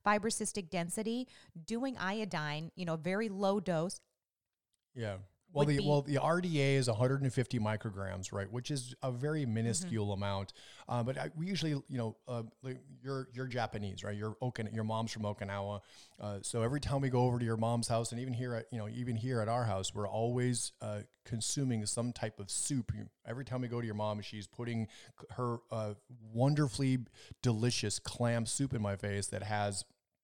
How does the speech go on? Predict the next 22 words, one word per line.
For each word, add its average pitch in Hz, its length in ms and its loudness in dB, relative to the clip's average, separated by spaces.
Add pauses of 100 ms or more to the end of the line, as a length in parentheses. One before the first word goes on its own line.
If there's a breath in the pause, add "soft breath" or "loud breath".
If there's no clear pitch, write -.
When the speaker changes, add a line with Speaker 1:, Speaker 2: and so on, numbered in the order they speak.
(360)
Speaker 2:
uh, 104 260 -2 (460 loud breath)
if 117 120 -6
you 123 120 2
know 131 160 4
anything 135 200 6
about 120 180 2
Japanese 120 460 4
cooking, 120 320 0
it 107 100 0
has, 110 500 0
uh, 107 220 -2
kombu 156 260 4
dashi. 104 500 0
So 110 380 -2
you 113 180 -6
have, 113 280 -4 (100)
uh, 104 220 -6
some 107 180 -8
seaweed 175 540 0
in 110 140 4
there, 104 320 2 (340 loud breath)
uh, 104 320 0